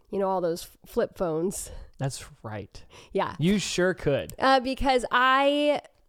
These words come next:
Speaker 1: started working at Verizon Wireless.
Speaker 2: Verizon
Speaker 1: American
Speaker 2: Wireless.
Speaker 1: Cellular
Speaker 2: American Cellular was the actual name,
Speaker 1: was
Speaker 2: which
Speaker 1: the
Speaker 2: was
Speaker 1: actual
Speaker 2: a,
Speaker 1: name.
Speaker 2: an authorized reseller, right?
Speaker 1: Y-, yes.
Speaker 2: Correct.
Speaker 1: So,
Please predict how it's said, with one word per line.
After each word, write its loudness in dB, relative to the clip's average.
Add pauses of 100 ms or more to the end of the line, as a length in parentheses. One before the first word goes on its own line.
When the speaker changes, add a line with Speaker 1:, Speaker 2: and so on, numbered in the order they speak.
(100)
Speaker 1:
started 0
working 4
at 2
Verizon 2
Wireless. 0 (360)
Speaker 2:
Verizon 4
Speaker 1:
American 6
Speaker 2:
Wireless. -4
Speaker 1:
Cellular -2
Speaker 2:
American 4
Cellular 4
was 2
the 2
actual -4
name, -8
Speaker 1:
was 2
Speaker 2:
which 2
Speaker 1:
the 4
Speaker 2:
was 6
Speaker 1:
actual 6
Speaker 2:
a, 6
Speaker 1:
name. -2 (100)
Speaker 2:
an -6
authorized 2
reseller, -4
right? 2
Speaker 1:
Y-, -6
yes. -6
Speaker 2:
Correct. -12 (160)
Speaker 1:
So, 4